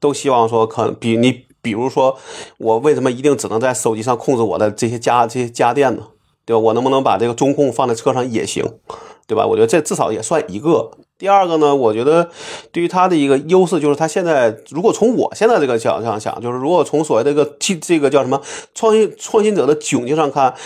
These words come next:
它现在还，还，还有冲劲儿，还想往前冲，对吧？只是它做什么的一个，一个区别，但它只要有冲劲儿，它再忙的都能找，就都能找到自己的一个，呃，就是如果都能找这个正确姿势的话，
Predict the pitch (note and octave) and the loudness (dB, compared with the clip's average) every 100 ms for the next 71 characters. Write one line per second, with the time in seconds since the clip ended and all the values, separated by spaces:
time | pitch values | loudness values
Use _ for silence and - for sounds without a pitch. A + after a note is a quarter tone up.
0 | - - - F#3 F#3 G3 B2+ - A#2 C3+ | -16 -10 -4 -2 0 0 -2 -2 -2 -2
1 | - - B2+ B2+ B2+ - C#3+ D3+ - E3 | -4 -6 -2 -2 -2 -2 0 0 0 -2
2 | D#3+ D3+ - C#3 D3 D3 B2+ - B2+ - | -2 -2 -2 -2 0 0 0 -2 -6 0
3 | D3 D3+ - _ - - - D3 C3+ - | 0 0 -6 _ -20 -20 -4 0 0 -2
4 | C3 B2 F3 F3 E3+ C#4+ E3+ G2 G#2 A2+ | -4 -2 0 -2 0 0 0 -2 0 0
5 | A2+ A2+ A2+ - C3 B2 C#3 - F#3 C3+ | 0 0 -2 -2 -4 0 0 -2 -4 -4
6 | G#2 G3 F#3+ D3+ E3 B2 - F#3+ F#3 - | -2 0 0 0 0 0 -2 -6 0 0
7 | - - - - - _ F#3 F3 E3+ - | 0 -8 -14 -14 -16 _ 0 2 2 0
8 | - F3+ B2 A2+ B2 E3 D#3+ D3 D3+ F#2 | 0 2 2 2 2 0 4 4 2 0
9 | E2 F#2 - B2 - F#3 E3+ E3 A#2 A2 | -2 -2 -2 -2 0 2 2 2 2 2
10 | A2+ D3+ A#2+ G#2+ G#2 A2 C3+ C3 A#2 G2+ | 0 -2 -2 0 -2 -2 -2 2 2 2
11 | E2+ - - - G2+ G2 G2+ - A#2 A#2 | -2 -8 -14 -6 0 0 0 0 0 0
12 | A#2 A#2+ E3 C3+ E3+ F3 F#2 B2+ D3+ G#3+ | -2 -2 0 2 2 2 0 -2 0 2
13 | E3 - A3+ B3+ D#3 A2+ G2+ | 0 -2 -6 -2 0 0 0